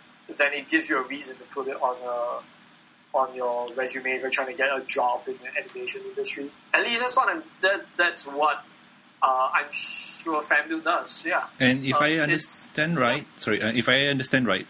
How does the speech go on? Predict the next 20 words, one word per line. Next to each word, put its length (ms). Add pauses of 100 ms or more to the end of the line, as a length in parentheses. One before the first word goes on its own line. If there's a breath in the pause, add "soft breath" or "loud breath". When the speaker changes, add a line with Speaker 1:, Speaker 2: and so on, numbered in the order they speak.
Speaker 2:
uh, 220 (100)
if 320
your, 580 (640 loud breath)
uh, 200
project 420
is 240
really 420 (280)
good 280
and 360
does 200
not 300 (120)
infringe 440
on 100
any, 640 (380 loud breath)
um, 580
copyright 400
Speaker 1:
The 60
Speaker 2:
laws, 340
Speaker 1:
original 300
idea, 280